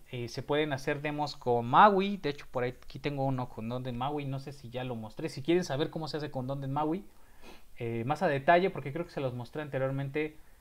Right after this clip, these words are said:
con, con otro proveedor de autenticación o con el mismo. No recuerdo totalmente. Este, no, sí, aquí abajo hay un video que justamente, pero, eh, bueno, ya está hecho, es un poquito así. Si ustedes quieren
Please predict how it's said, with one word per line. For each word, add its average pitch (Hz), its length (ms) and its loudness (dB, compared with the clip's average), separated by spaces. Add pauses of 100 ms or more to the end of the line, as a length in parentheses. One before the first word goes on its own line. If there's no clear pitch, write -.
(180)
con, 117 1000 0
con 127 200 -4
otro 143 240 -2
proveedor 127 360 2
de 151 60 -2
autenticación 123 720 -8
o 127 120 -6
con 123 180 -2
el 120 100 -4
mismo. 160 500 -6 (360)
No 165 100 -2
recuerdo 180 300 2
totalmente. 170 680 -4
Este, 113 760 -8
no, 208 260 0
sí, 214 280 -6
aquí 190 220 -2
abajo 185 280 2
hay 214 120 0
un 202 140 0
video 156 260 2
que 135 140 -10
justamente, 143 580 -8 (500)
pero, 208 520 6 (160)
eh, 135 720 0
bueno, 113 240 0 (160)
ya 117 140 0
está 123 220 -2
hecho, 151 400 2
es - 140 -8
un - 60 -12
poquito 123 320 -8
así. 156 200 -6
Si 143 120 -10
ustedes 156 260 0
quieren 147 460 -4